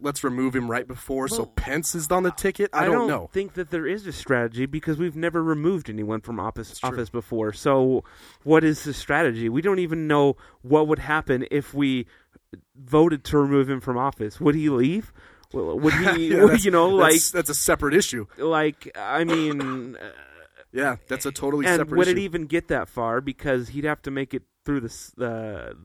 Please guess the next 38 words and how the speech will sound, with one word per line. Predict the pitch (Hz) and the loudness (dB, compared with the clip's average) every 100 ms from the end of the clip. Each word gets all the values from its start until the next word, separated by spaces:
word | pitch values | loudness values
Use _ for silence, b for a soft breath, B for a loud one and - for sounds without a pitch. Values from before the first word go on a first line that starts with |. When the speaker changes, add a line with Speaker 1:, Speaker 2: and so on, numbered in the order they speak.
| - | -16
Speaker 2:
the | 90 | -14
Senate, | - 156 131 - | -8 -8 -8 -8
right? | 113 107 131 - - B B | -6 -6 -8 -12 -20 B B
Speaker 1:
Yeah, | 160 127 | -2 -2
the | |
Senate | - 170 170 | 0 0 2
has | 151 | -2
to | - | -4
vote. | 131 131 | -2 -2
I | 117 | -2
believe | 120 147 | -2 -2
it | 127 | -2
has | 117 | -6
to | - | -10
be | |
a | 107 | -12
supermajority | - 131 120 104 101 92 90 | -8 -8 -6 -10 -8 -8 -10
as | 85 | -8
well. | 104 80 - - | -8 -10 -14 -4
Speaker 2:
Yeah, | 139 113 98 | -2 -2 -2
and | - 120 | -6 -10
s-, | 117 - | -12 -6
that's | 135 143 - - _ _ | -4 -6 -14 -20 _ _
Speaker 1:
Sixty-six? | - 123 - 107 117 120 120 | -8 -8 -8 -8 -6 -6 -6
Speaker 2:
not | 113 107 | -6 -6
gonna | 110 | -8
Speaker 1:
Yeah. | 107 101 | -6 -6
Speaker 2:
happen. | 95 117 113 - b b b b _ _ | -6 -6 -10 -16 b b b b _ _
Speaker 1:
No, | - 147 101 | 0 0 2
I, | 127 135 - B B B 113 - | -2 -2 -6 B B B -20 -4
I | 139 | 0
know | 143 151 185 | 2 4 4
that, | 175 139 - | 2 -2 -4
uh, | 135 131 123 | -2 -2 -4
Mitch | 139 139 | -4 -4
McConnell | 143 - 135 131 151 151 | -8 -8 -8 -6 -6 -8
has | 120 113 | -10 -12
been, | 104 120 117 107 98 | -10 -8 -8 -10 -14